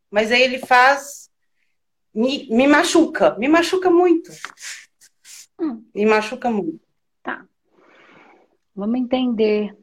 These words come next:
Speaker 2: uma coisa. Isso sempre foi assim fi-, ou aconteceu depois de alguma situação?
Speaker 1: Não, quando eu conheci ele, não me incomodava tanto.
Speaker 2: Tá.
Speaker 1: Foi depois.
Speaker 2: Quanto tempo vocês estão juntos?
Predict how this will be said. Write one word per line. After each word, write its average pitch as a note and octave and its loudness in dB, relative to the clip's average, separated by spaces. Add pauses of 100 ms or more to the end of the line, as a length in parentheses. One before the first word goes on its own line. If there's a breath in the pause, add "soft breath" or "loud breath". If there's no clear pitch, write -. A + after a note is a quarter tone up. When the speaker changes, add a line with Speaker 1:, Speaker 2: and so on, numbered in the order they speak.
Speaker 2:
uma G#3 -6
coisa. - -16
Isso A#3 -8
sempre C#4 0
foi A#3 0
assim D#4+ 2
fi-, D4+ -6
ou A#3+ 0
aconteceu A#3+ -4
depois A3+ -6
de G3+ -6
alguma A3+ -4
situação? G3+ -10 (1900 loud breath)
Speaker 1:
Não, B3+ 4
quando D#4 4
eu F4 2
conheci D#4+ 4
ele, C4 4
não D4 0
me D4+ 2
incomodava D4+ 4
tanto. D#3 -4 (500)
Speaker 2:
Tá. - -14 (1040)
Speaker 1:
Foi F#3+ -4
depois. E3+ -2
Speaker 2:
Quanto A3 -10
tempo A3+ -6
vocês G#3+ -6
estão G#3+ -8
juntos? F#3+ -8